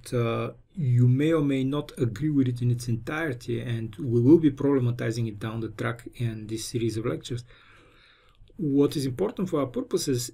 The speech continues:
is that, uh, Jenkins has attempted to identify three distinct vectors, uh, which are in a process of constant, uh, interplay with each other, uh,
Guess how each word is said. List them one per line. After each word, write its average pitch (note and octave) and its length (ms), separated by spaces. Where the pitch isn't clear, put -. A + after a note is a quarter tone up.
is C3 260
that, B2+ 260
uh, B2+ 180
Jenkins E3+ 440
has B2 180
attempted D3+ 400
to C3+ 100
identify C3 560
three C#3+ 320
distinct B2+ 520
vectors, A#2+ 680
uh, A#2 300
which B2 440
are B2 380
in B2 180
a A#2+ 60
process D3 400
of B2 180
constant, D#3 500
uh, C3+ 280
interplay B2+ 880
with B2 460
each B2 260
other, B2 420
uh, B2 380